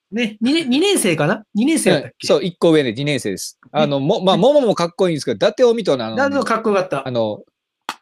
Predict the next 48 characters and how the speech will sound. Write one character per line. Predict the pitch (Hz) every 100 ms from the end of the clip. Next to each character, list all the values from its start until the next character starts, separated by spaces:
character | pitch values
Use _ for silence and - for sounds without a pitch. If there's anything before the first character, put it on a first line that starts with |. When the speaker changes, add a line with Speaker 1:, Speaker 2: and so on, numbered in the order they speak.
| _
Speaker 2:
ひ | - 277
る | 302
ん | 285
で | 277
る | 254
姿 | 269 202 123
一 | 139 -
回 | 269
も | 143
見 |
せ | 127 165
へ |
ん | 113
か |
っ | 98
て | -
ん。 | 180
Speaker 1:
な | 185
い。 | - _ - - -
か | 196
っ |
こ | 185
よ |
か | 170
っ |
た、 | 131
伊 |
達 | 143 147
尾 | 135
美 | 123
斗。 | 131 _ _ _ _
Speaker 2:
ほ | 185
ん |
ま、 | 202 - - - _ _
つ-、 | - 277
剣 | 190
桃 | 180
太 | 214 190
郎 | 147
に |
負 | 196
け | 175
た | 156
時 | 143
だ | 143 147
け |
や | 123
ね | 82